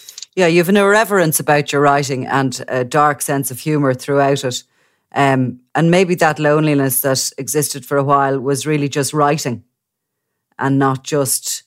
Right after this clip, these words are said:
the subject matter, because I think a lot of writers can feel that way. It is a very lonely existence.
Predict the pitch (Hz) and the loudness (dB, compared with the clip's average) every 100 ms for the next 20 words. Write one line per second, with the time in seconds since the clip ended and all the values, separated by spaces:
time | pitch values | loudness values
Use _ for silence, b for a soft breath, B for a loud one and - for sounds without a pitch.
0 | _ _ _ _ _ _ _ _ - 135 | _ _ _ _ _ _ _ _ -6 -2
1 | 160 131 143 143 143 131 135 117 127 131 | 0 0 -4 0 -2 0 -4 -6 -6 -4
2 | 135 147 135 135 131 135 127 135 139 139 | -4 -2 -2 0 -2 -2 0 0 0 -4
3 | - 143 127 151 156 147 123 139 120 127 | -6 -6 -4 -2 0 0 0 -2 -2 -2
4 | 143 135 127 139 131 135 135 131 131 131 | -2 -4 -2 0 0 0 2 2 0 0
5 | 123 156 151 - - - | 0 -2 -2 -8 -12 -14